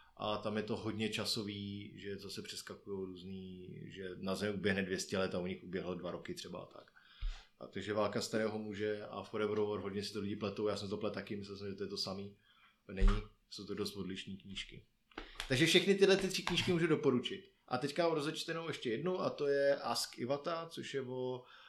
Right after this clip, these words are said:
eh, Satoru Iwatovi, což byl, nevím kolikátej, šéf C E O Nintendo, a vlastně o tom, jak vedl firmu a, a o jeho životě a tak.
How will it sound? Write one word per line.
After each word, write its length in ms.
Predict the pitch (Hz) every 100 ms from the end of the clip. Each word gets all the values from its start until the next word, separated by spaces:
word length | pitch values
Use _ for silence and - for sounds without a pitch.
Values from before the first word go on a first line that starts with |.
| - _ -
eh, 480 | 110 107 107 110 107
Satoru 760 | - 120 - 131 123 120 120 -
Iwatovi, 600 | 110 123 123 147 151 143
což 160 | 143 117
byl, 380 | 110 113 113 - _ _ _ - - -
nevím 200 | 117 104
kolikátej, 640 | 98 104 113 107 143 151 - - _ _ _
šéf 420 | - 123 117 120
C 200 | - 120
E 60 | 120
O 100 | 117
Nintendo, 400 | 110 110 160 165 - - - - - -
a 60 | 113
vlastně 280 | 107 120
o 60 | 110
tom, 200 | 110 110
jak 200 | 107 101
vedl 140 | 104 -
firmu 560 | 113 107 104 101 101 101 -
a, 80 | - 98 - - - _
a 80 | 101
o 160 | 95 98
jeho 160 | 98
životě 380 | 95 95 95 107
a 80 | -
tak. 260 | - -